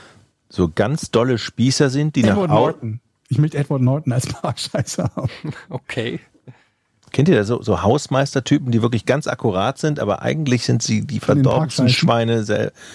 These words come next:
Speaker 1: ne, und heimlich, wenn keiner zusieht, scheißen sie in den Park. Aber vorher sagen sie, hey, ihre Blumen müssen gegossen werden, die Fenster geputzt
Speaker 3: Du tust
Speaker 1: werden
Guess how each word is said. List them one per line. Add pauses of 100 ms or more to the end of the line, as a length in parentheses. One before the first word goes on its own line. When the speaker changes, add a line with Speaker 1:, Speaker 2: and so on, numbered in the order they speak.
(240)
Speaker 1:
ne,
und
heimlich,
wenn
keiner (560)
zusieht,
scheißen
sie
in
den
Park. (420)
Aber
vorher
sagen
sie,
hey,
ihre
Blumen
müssen
gegossen
werden,
die
Fenster
geputzt
Speaker 3:
Du
tust
Speaker 1:
werden